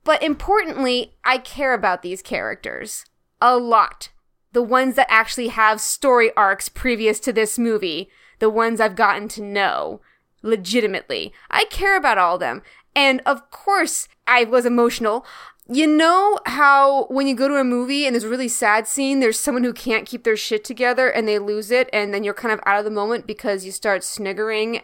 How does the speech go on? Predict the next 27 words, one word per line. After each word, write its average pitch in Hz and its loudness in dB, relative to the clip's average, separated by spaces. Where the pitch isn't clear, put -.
at 196 -4
their 190 -6
pain? 196 -8
That 320 6
was 381 2
me. 277 4
I 277 6
was 269 2
that 220 4
crier. 214 2
I 277 6
was 330 4
the 277 -10
person 254 2
who 262 0
started 247 2
to - -12
cry 262 2
so 240 0
loud, 226 4
I 233 -2
started 233 0
to 226 -6
scream 302 0
a 247 2
little 208 -2
bit. 190 -4